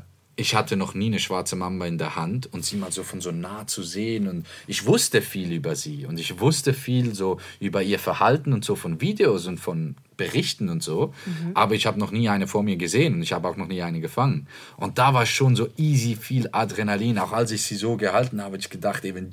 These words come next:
Speaker 1: die mich jetzt erwischt, dann ist alles weg, dann ist alles
Speaker 2: Ja.
Speaker 1: fertig.
Speaker 2: Das war das erste Mal und das letzte Mal, als du so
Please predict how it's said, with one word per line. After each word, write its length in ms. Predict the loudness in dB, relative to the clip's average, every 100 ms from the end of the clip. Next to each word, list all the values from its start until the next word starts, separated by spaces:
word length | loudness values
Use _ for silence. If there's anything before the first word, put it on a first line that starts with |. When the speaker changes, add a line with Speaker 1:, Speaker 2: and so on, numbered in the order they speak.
| -4
Speaker 1:
die 100 | 2
mich 200 | 2 4
jetzt 200 | 2 2
erwischt, 380 | 2 4 2 -2
dann 60 |
ist 200 | -6 -8 0
alles 360 | 4 4 2
weg, 300 | -4 -4 -10 -10
dann 80 | -8
ist 180 | -8 -2
alles 240 | 0 0
Speaker 2:
Ja. 60 | -2
Speaker 1:
fertig. 400 | -6 -6 -12 -16 _ _ -14 -6
Speaker 2:
Das 140 | 2
war 100 | 4
das 120 | 4 2
erste 460 | 4 4 4 0
Mal 220 | 4 4
und 80 | 4
das 120 | 0
letzte 280 | -2 -4 -2
Mal, 160 | -2 0
als 180 | 0 -4
du 60 | -6
so 300 | -4 -4